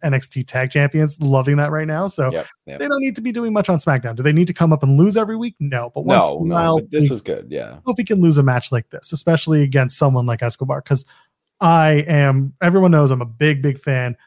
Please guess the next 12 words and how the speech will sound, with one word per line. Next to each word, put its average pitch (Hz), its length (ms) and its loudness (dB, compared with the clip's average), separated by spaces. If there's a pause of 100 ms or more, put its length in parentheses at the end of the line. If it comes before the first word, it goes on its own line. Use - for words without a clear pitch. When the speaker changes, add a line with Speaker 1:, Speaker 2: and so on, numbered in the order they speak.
(160)
Speaker 1:
of 160 200 2
that 135 220 2
group, 135 280 2
minus 131 600 -2
their 135 240 -4
manager. 120 540 -2
It 120 80 -8
should 139 140 -4
be 139 80 0
the 131 120 2
other 120 180 0
one. 117 120 -6